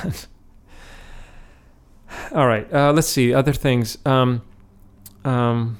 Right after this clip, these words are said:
let's see. Oh, one thing I've been doing is I, I left my phone, um, in my office last night instead of by my bed, just to get, just to put the, um, make it harder for me to look at porn, basically. So that seemed like a good decision.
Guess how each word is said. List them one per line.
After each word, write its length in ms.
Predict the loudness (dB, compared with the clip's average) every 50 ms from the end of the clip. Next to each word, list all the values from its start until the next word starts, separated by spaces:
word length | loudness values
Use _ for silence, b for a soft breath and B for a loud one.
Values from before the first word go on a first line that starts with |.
| -14 -16 -14
let's 180 | -14 -12 -14
see. 300 | -14 -12 -12 -10 -10 -6 0
Oh, 160 | 2 4 4
one 200 | 4 4 2 2
thing 160 | 2 2 2 2
I've 180 | 2 0 0
been 160 | -2 -6 -4
doing 240 | 0 0 2 2 2
is 120 | 2 0 0
I, 200 | 0 0 0 0
I 40 |
left 280 | 0 0 0 0 -2 -2
my 200 | -2 -2 -2 -2
phone, 600 | -4 -6 -2 0 2 2 2 2 0 0 -2 -6 -8 -14 B B B B B B B B B B -20 -16 -8 -4
um, 340 | -2 0 0 0 0 -2 -2 0
in 120 | 2 2
my 140 | 2 2 2
office 580 | 2 0 0 0 0 -2 -2 -2 -6 -10 -6 -4
last 220 | -2 -2 -2 -2 -2
night 180 | -2 -2 0
instead 300 | -2 -4 -4 -2 -2 -2
of 120 | -2 -2 -2
by 120 | -2 0
my 160 | 0 0 -2
bed, 420 | -2 -2 -4 -2 -2 -2 -4 -4 b b b b b b b b b b b b b b
just 280 | -6 -6 -6 -4 -2 -2
to 100 | -2 -2
get, 720 | -4 -6 -16 -18 -18 -10 -2 2 2 2 2 0 -2 -4
just 200 | -4 -4 -4 -2
to 60 | -4
put 240 | -2 0 0 0 0
the, 240 | 0 -2 -2 -2 -2
um, 380 | -2 0 0 0 -2 -4 -6 -6
make 220 | -2 -2 0 0
it 80 | -2 -4
harder 320 | -2 0 0 0 0 -2
for 140 | -4 -4 -4
me 160 | -2 -2 -2
to 100 | -2 -2
look 160 | -2 -4 -4 -6
at 80 | -8
porn, 380 | -4 -4 -2 -2 -4 -6 -8 -10 -10
basically. 520 | -10 -10 -10 -10 -10 -8 -6 -6 -6 -8 _ b b b b b b b b b b b b b b -18
So 340 | -10 -2 0 2 2 2
that 280 | 2 0 -2 -2 -2 -4
seemed 180 | -2 -2 0 0
like 140 | 0 0
a 60 | -2 -2
good 160 | -2 -2 -2
decision. 560 | -2 -6 -4 -4 -4 -2 -2 -4 -4 -6 -8